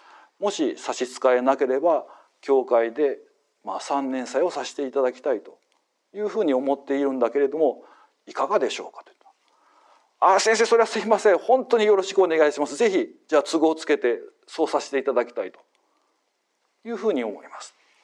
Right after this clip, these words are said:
と言って、ありがたく子どもたち全員集まって、ご主人も来て、三年祭をやり、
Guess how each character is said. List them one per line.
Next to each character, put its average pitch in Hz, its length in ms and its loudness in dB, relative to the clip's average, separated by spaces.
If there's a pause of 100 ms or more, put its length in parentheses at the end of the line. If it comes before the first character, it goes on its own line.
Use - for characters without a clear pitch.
(1800)
と 220 80 4
言 226 140 0
っ - 20 -6
て、 - 580 0 (1200)
あ 117 80 -2
り 123 120 4
が 110 120 2
た 101 140 0
く 143 280 -2 (1800)
子 123 120 -4
ど 104 100 -4
も 101 140 -8
た - 120 -8
ち 98 140 -18
全 107 320 0
員 95 80 -8 (100)
集 - 120 -14
ま 123 140 2
っ 123 100 -6
て、 113 120 -12
ご 101 140 -4
主 117 160 -6
人 90 240 -12
も 90 80 -14
来 - 120 -20
て、 - 220 0 (580)
三 107 300 -4
年 98 220 -8
祭 87 200 -10
を 82 140 -8
や 87 240 -8
り、 151 220 -6